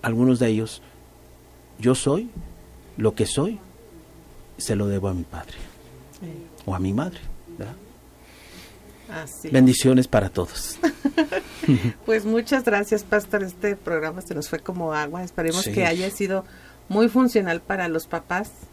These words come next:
Speaker 1: Claro.
Speaker 2: y para alguno que otro hijo que esté escuchando, ¿verdad?
Speaker 1: Sí.
Speaker 2: El, el que recuerde que en su camino no ponga a Dios de lado, que su camino, en su camino vaya Dios con usted
Speaker 1: Sí.
Speaker 2: en todo momento.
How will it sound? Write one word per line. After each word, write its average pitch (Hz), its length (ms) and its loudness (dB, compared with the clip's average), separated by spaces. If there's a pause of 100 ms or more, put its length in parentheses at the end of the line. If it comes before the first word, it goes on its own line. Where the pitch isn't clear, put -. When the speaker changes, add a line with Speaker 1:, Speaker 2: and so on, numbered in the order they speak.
(160)
Speaker 1:
Claro. 101 260 -6
Speaker 2:
y 180 60 -4
para 185 220 2
alguno 220 380 2
que 220 120 4
otro 208 200 2
hijo 202 240 -2
que - 100 -8
esté - 140 -8
escuchando, 185 600 -6
¿verdad? 190 280 -8 (180)
Speaker 1:
Sí. 170 360 4 (200)
Speaker 2:
El, 160 440 -2
el 156 240 -4 (100)
que 160 320 -4 (520)
recuerde 190 500 -4
que 196 120 -6
en 175 80 -4
su 165 140 -6
camino 175 600 -4 (540)
no 185 180 -2
ponga 180 280 -4
a 175 40 -2
Dios 175 240 -4
de 175 80 -4
lado, 160 320 -6 (220)
que 170 100 -10
su - 160 -10
camino, 175 480 -6 (260)
en 165 200 -2
su 240 180 -2
camino 208 460 2
vaya 175 300 -4
Dios 165 240 -6
con 170 180 -10
usted 175 300 -12 (540)
Speaker 1:
Sí. - 200 -16
Speaker 2:
en 160 240 -2
todo 185 260 -2
momento. 180 560 -4